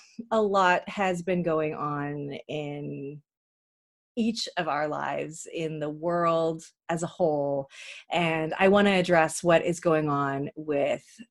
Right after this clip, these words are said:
the coronavirus. And I wanna offer you some support and some solutions to what you are going through right now and how you may be feeling in the next couple of weeks, months, for however long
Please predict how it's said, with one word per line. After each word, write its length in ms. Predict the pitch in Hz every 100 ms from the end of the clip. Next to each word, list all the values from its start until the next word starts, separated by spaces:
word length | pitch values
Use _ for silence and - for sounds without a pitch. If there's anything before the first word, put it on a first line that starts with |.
| _
the 80 | 170
coronavirus. 920 | - 160 143 139 139 135 127 143 -
And 260 | 123 147 147
I 60 | -
wanna 220 | 151 160
offer 320 | 170 190 220
you 240 | 196 185 185
some 220 | - 160
support 480 | 175 - 190 180 -
and 140 | 175 175
some 420 | 175 165 160 165 - - -
solutions 880 | - 233 208 202 196 170 165 165 -
to 280 | 214 185 180 -
what 340 | 185 202 226
you 240 | 240 247 262
are 140 | 277
going 320 | 247 170 175 180
through 320 | - 170 175
right 220 | 156 156
now 520 | 156 143 139 139 127 -
and 340 | 156 143 139
how 380 | 151 - 175 196
you 220 | 190 185
may 260 | 175 165 160
be 420 | 165 151 151 151 - - -
feeling 680 | - 214 175 165 160 156 -
in 120 | 170
the 100 | 170
next 320 | 160 170 - -
couple 320 | 160 - 151
of 120 | 156
weeks, 440 | 254 294 - - -
months, 720 | 226 254 247 - - - - _ _ _
for 180 | 208 180
however 400 | 185 175 185 196
long 640 | 208 233 190 175 175